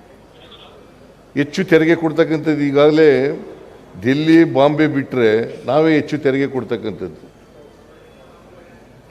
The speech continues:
ಬೆಂಗಳೂರು ನಗರನೇ ಹೆಚ್ಚು ತೆರಿಗೆ ಕೊಡ್ತಕ್ಕಂಥದ್ದು. ಕೇಂದ್ರ ಸರ್ಕಾರಕ್ಕೆ ತೆರಿಗೆ ಹೋಗ್ತದಲ್ಲ,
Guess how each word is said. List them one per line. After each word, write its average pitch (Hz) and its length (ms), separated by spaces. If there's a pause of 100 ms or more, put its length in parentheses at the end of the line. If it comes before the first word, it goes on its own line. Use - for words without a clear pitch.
(760)
ಬೆಂಗಳೂರು 143 320
ನಗರನೇ 143 480
ಹೆಚ್ಚು 131 260
ತೆರಿಗೆ 127 300
ಕೊಡ್ತಕ್ಕಂಥದ್ದು. 95 800 (2000)
ಕೇಂದ್ರ 175 260
ಸರ್ಕಾರಕ್ಕೆ 160 680 (1700)
ತೆರಿಗೆ 160 300
ಹೋಗ್ತದಲ್ಲ, 151 680